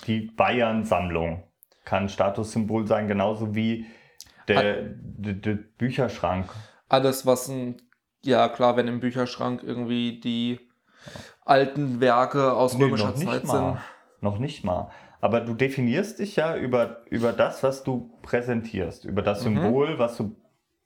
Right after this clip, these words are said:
Speaker 1: ausstellst.
Speaker 2: Ja,
Speaker 1: Ja?
Speaker 2: genau.
Speaker 1: Weil ich denke, bei Statussymbolen geht es ja eigentlich auch immer darum, zu zeigen, dass man's hat.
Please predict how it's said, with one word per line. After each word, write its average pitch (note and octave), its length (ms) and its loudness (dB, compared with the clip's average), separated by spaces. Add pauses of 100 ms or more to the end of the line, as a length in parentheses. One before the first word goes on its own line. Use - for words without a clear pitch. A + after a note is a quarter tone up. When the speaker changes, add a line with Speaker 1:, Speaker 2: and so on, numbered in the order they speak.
(100)
Speaker 1:
ausstellst. F#2+ 960 -2
Speaker 2:
Ja, C3+ 200 2
Speaker 1:
Ja? A2+ 240 0 (120)
Speaker 2:
genau. B2+ 400 0 (420)
Speaker 1:
Weil G#2+ 460 0
ich - 140 -8
denke, E3+ 680 -2 (200)
bei A2 180 0
Statussymbolen C#3 760 -2
geht B2+ 260 -4
es C#3+ 160 -4
ja A2+ 240 0 (300)
eigentlich C#3+ 480 -2
auch - 140 -2
immer B2 180 0
darum, D#3 560 -2 (1200)
zu - 240 -8
zeigen, B2+ 800 -2
dass - 220 -2
man's F2 280 -8
hat. - 300 -6